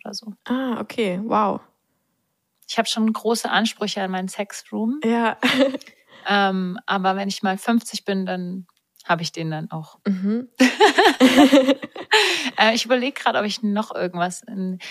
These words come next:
Speaker 1: also hab ich schon Kronleuchter und sowas
Speaker 2: Ja.
Speaker 1: gesagt? Das, ja.
Speaker 2: Kronleuchter und Samt. Mhm.
Speaker 1: Ich hab grad so, also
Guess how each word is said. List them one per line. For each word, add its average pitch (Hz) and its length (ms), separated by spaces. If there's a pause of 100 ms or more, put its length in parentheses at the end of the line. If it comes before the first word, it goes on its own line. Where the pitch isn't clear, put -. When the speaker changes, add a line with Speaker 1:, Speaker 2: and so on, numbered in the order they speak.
(100)
Speaker 1:
also 196 180
hab 233 80
ich - 80
schon 226 160
Kronleuchter 262 800
und 240 100
sowas 214 240
Speaker 2:
Ja. 196 60
Speaker 1:
gesagt? - 300
Das, - 300
ja. 196 240
Speaker 2:
Kronleuchter 208 460
und 196 140
Samt. 185 480
Mhm. 202 320 (760)
Speaker 1:
Ich - 120
hab 226 100
grad 233 220
so, - 120
also 202 300